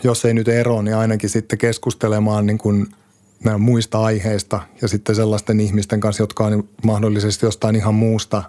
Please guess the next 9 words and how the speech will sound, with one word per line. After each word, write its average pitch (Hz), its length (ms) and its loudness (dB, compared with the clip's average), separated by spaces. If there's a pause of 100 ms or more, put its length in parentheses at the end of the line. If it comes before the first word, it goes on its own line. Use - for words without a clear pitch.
(240)
muusta 113 420 0
aiheesta, 104 520 -2 (640)
aiheesta 110 380 0
kiinnostuneita 107 760 0
tai 107 160 0
ylipäänsä, 107 460 -2 (360)
ylipäänsä 107 400 0
niin 104 100 0
kuin 104 200 -2